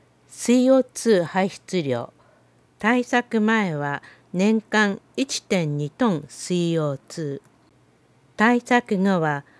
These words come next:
年間零点五八トンシーオーツーで五十二パーセントの削減。エネルギーコスト。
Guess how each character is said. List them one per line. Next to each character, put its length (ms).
年 240
間 440
零 260
点 320
五 300
八 360
ト 180
ン 180
シ 400
ー 100
オ 60
ー 100
ツ 300
ー 20
で 220
五 180
十 280
二 140
パ 280
ー 60
セ 200
ン 80
ト 180
の 160
削 360
減。 260
エ 100
ネ 220
ル 100
ギ 160
ー 100
コ 200
ス 140
ト。 280